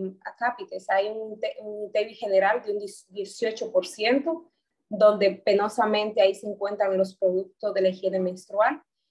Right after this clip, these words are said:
un dieciséis por ciento a algunos productos,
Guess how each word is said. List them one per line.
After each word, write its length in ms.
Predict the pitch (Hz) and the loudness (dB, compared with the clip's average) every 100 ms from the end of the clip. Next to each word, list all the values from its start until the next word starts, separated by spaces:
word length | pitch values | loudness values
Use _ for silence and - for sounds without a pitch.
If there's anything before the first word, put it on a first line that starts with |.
| _ - | _ -6
un 140 | 247 | -4
dieciséis 480 | 262 254 247 240 233 | -2 -6 -8 -8 -8
por 160 | - 214 | -10 -12
ciento 460 | - 233 254 247 | -8 -6 -2 2
a 40 | 214 | 2
algunos 380 | 208 220 233 - | 2 -4 -10 -8
productos, 640 | 220 202 214 - 233 - | -8 -8 -8 -10 -10 -10